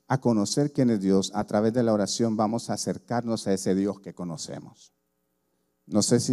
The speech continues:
me explico. Vamos a tomar este tiempo, vamos a, a, a presentarnos delante de ese Dios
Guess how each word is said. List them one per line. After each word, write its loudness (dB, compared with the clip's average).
me 2
explico. -4
Vamos 4
a 6
tomar 4
este 2
tiempo, 4
vamos 2
a, 0
a, -2
a 0
presentarnos 2
delante 2
de 4
ese 0
Dios 2